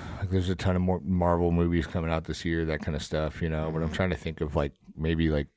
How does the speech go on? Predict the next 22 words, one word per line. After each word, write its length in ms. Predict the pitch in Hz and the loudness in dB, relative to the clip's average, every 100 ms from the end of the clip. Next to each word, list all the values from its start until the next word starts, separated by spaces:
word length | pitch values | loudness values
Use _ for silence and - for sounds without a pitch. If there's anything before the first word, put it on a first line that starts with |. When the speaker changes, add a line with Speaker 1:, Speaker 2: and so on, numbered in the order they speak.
| - | 2
Speaker 1:
original 440 | 87 85 82 80 | 4 4 4 0
I 140 | 80 80 | 0 0
Ps 560 | - 87 87 85 - - - _ - | 0 0 0 -4 -10 -16 -20 _ 0
or, 240 | 85 73 | 2 2
you 160 | 73 80 | 0 -4
know, 240 | 65 80 - 85 | -4 -8 -8 -2
not 240 | 82 - | 0 0
stuff 340 | - 85 76 | -2 -2 -2
that's 160 | 78 - | -4 -8
just, 240 | - - | -8 -8
like, 220 | - 55 - | -8 -8 -6
a, 180 | 55 - | -6 -4
a 60 | - | -4
sequel 420 | - 76 76 71 | -4 -4 -2 -2
or 160 | 67 | -2
part 180 | 69 71 | -4 -4
of 80 | 65 | -4
a 60 | 71 | -6
series 440 | 78 73 78 78 | -4 -2 -2 -4
or 60 | 73 | -8
something. 460 | - 73 82 78 - _ _ _ - - - - _ _ - - _ _ | -8 -6 -4 -4 -8 _ _ _ -20 -20 -20 -20 _ _ -20 -20 _ _
Um, 760 | 87 85 87 87 90 90 87 | -4 0 2 4 6 4 2